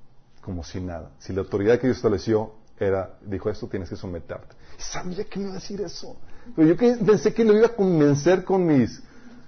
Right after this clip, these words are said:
con, con mi speech. No. Y hasta el punto era que, in-, in-, impresionantemente, vez tras vez, aunque mi papá no tenía el conocimiento bíblico ni demás, ¿sabes qué pasaba?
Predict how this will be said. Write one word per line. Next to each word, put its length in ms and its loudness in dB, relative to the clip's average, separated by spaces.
con, 200 0
con 140 2
mi 80 6
speech. 400 0
No. 400 0
Y 140 6
hasta 160 4
el 60 4
punto 340 0
era 240 0
que, 260 -4
in-, 180 -4
in-, 160 -8
impresionantemente, 1080 -4
vez 260 -4
tras 180 -4
vez, 120 -4
aunque 180 -6
mi 100 -4
papá 160 -2
no 100 -6
tenía 160 -2
el 60 -12
conocimiento 500 -6
bíblico 560 -6
ni 100 -8
demás, 340 -12
¿sabes 160 -14
qué 80 -8
pasaba? 360 -10